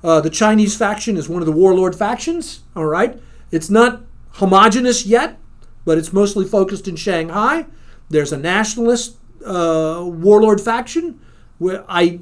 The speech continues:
although I lose that term really loosely because they weren't warlords at the time, and that's under Chiang Kai-shek and Sun Yat-sen. They're sort of the co-leaders of the nationalist movement, the K M T, the Kuomintang,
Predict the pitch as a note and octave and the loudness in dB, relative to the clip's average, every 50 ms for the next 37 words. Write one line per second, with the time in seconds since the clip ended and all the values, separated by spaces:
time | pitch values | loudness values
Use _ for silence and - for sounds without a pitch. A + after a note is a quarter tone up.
0 | - - F3+ F3+ E3+ F#3 F3+ E3+ E3 F#3 G3+ F#3 D#3 E3+ D#3 D#3+ - - F3+ E3 | -12 -8 -4 0 2 2 4 4 4 4 2 2 2 0 -2 -2 -4 -6 -6 -4
1 | D3+ D3 D3 D3 C#3+ C3+ C3+ D#3+ F#3+ A3 G#3+ G#3+ A3 G#3 G3+ F#3+ D#3+ D3 - D#3+ | -4 -4 -4 -4 -4 -4 -2 0 0 0 0 0 0 2 2 2 0 -2 -4 -4
2 | D3+ C#3 D3 C#3 D#3+ F3 E3+ E3 C#3+ D3+ D#3+ D#3 D3+ D3 C#3+ D3+ C#3 B2+ C#3+ - | -4 -4 -4 -4 -2 -2 -2 -2 -2 -2 0 0 0 -2 -4 -8 -12 -14 -12 -10
3 | - E3+ D#3+ D3+ D3 C3+ C#3+ E3 - - E3 C#3+ C#3 - - D#3 C#3 - C3 C3+ | -8 -8 -6 -6 -8 -8 -12 -10 -10 -10 -10 -10 -10 -12 -12 -14 -14 -14 -16 -16
4 | - - B3 B3 B3+ B3 - - - - - - - - - - - - D3+ D3 | -12 -8 -8 -8 -8 -10 -14 -20 -20 -20 -20 -20 -20 -20 -20 -14 -10 -8 -6 -4
5 | - G3 E3+ D#3+ D#3+ D3 D3 - - G3+ D3+ A#2 A#2 - - - - D#3 D3+ D3 | -2 -2 -2 0 -2 -4 -2 0 0 0 0 0 -4 -10 -20 -14 -12 -10 -10 -8
6 | - - E3 C#3+ C#3+ B2+ - - - G#3 F3+ F3+ F3 E3+ F#3 F3 D#3+ D#3 D3 C#3 | -4 -4 -4 -4 -4 -8 -10 -6 0 2 4 4 4 2 0 -2 -2 -4 -4 -6
7 | C3 C#3 C#3 C#3+ C#3+ C#3+ D3 - - C#3 - - D#3+ D#3+ D#3 D3+ D3+ C#3+ C#3+ - | -10 -10 -10 -8 -8 -8 -8 -10 -12 -16 -14 -8 -4 -4 -4 -4 -4 -8 -10 -12
8 | - - - - - - D#3+ D3 - F#3+ F#3 F3 E3+ D#3+ D#3 D#3+ - F3 D#3 D#3 | -20 -20 -20 -18 -12 -10 -10 -6 -4 -2 0 0 0 0 -2 -4 -6 -4 -4 -4
9 | C#3+ C3+ C3+ D#3 D#3 D3+ C3+ C3+ C3+ C3 C3 C#3 B2+ A#2 - | -6 -4 -2 0 0 0 0 -2 -6 -10 -10 -12 -12 -14 -16